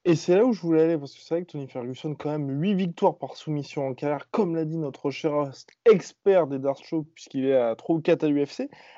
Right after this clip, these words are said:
Est-ce que vous pensez justement que là, dans ces deux premiers rounds, il pourrait un petit peu changer son approche en termes de J J B et puis être un petit peu moins opportuniste, mais vraiment forcer un petit peu la main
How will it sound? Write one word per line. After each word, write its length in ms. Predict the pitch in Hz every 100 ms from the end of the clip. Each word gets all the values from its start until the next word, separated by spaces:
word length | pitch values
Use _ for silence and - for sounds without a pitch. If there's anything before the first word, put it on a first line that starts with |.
| -
Est-ce 120 | 147
que 100 | -
vous 200 | 302 202
pensez 380 | - 175 156 254
justement 340 | 185 175 185
que 140 | 175 190
là, 80 | 175
dans 180 | 156
ces 220 | 156 - 226
deux 360 | 156 143 214
premiers 380 | - 202 180 170
rounds, 300 | 170 247 247 _ _ _ _ _ 220
il 120 | 160
pourrait 360 | - 202 214 254
un 140 | 196
petit 180 | 170 175
peu 180 | 170 233
changer 520 | - 240 220 208 233 _ _ _
son 240 | - 175 170
approche 560 | 160 - 208 190 - -
en 120 | 156
termes 240 | 180 170
de 120 | 156
J 200 | 156 160
J 80 | 156
B 80 | 165
et 140 | 233 202
puis 260 | - 170
être 240 | 156 - -
un 120 | 185
petit 160 | - 190
peu 160 | 240
moins 300 | 220 214 226 -
opportuniste, 720 | 202 202 190 - 196 233 233
mais 120 | 190 151
vraiment 420 | 151 170 202 208
forcer 580 | - - - - 214 208 _
un 140 | 165 160
petit 160 | -
peu 180 | 156 180
la 140 | 170 160
main 220 | 180